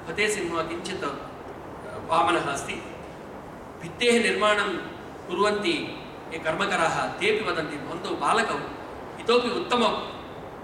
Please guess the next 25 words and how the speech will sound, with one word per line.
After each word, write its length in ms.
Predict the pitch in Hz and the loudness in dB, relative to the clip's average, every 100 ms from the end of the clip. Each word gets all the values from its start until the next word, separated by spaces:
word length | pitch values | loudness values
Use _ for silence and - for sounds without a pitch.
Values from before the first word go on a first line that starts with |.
| - - - | -12 -12 -8
पुष्पमयजीवनमस्ति, 1120 | - - 240 240 220 190 226 247 233 202 - | -4 2 6 6 6 6 6 6 6 4 2
सुखमयजीवनम् 840 | 170 196 233 220 - 202 226 226 214 | 0 2 4 4 4 4 6 6 4
अग्रे 320 | 175 202 202 | 4 6 6
अस्ति, 400 | 170 - 220 - - - - - - | 4 0 -2 -4 -8 -12 -12 -10 2
ओम् 220 | 427 339 | 6 6
इति 160 | 294 269 | 6 4
वदन्तु, 460 | 240 226 208 196 | 4 4 2 2
आम् 200 | 202 220 | 4 4
इति 120 | 247 180 | 4 2
अङ्गीकुर्वन्तु, 720 | 196 269 262 247 233 - 165 - - - - - - - | 4 4 4 4 4 2 -2 -2 -8 -12 -12 -14 -14 0
तेन 300 | 214 220 - | 4 4 4
जीवनं, 340 | 208 226 226 190 156 - - - - | 2 4 2 0 -4 -8 -10 -12 -8
भवतः 340 | 165 190 196 180 | -4 -2 2 2
जीवनं 500 | 147 185 196 175 151 | 2 0 0 0 -2
रक्षणं 360 | 156 202 190 | -2 0 0
भवति, 280 | 170 165 165 | 4 4 4
जीवनस्य 480 | 170 165 175 - 165 | -2 -2 -2 0 0
रक्षणं 320 | 151 170 160 | -2 -4 -6
भवति, 240 | 143 - - | -6 -6 -6
कृपया 560 | - - - 165 180 | -8 -12 -10 -2 2
अङ्गीकुर्वन्तु। 720 | 160 156 156 151 139 - - - - - - | 2 2 -4 -4 -6 -8 -10 -12 -12 -6 2
भवतः 400 | 220 240 240 240 | 4 6 6 6
कार्यं 420 | 220 214 214 190 | 6 6 4 2
भवान् 240 | 185 175 170 | 2 0 0
करोतु। 460 | 160 - - - | 0 0 -4 -8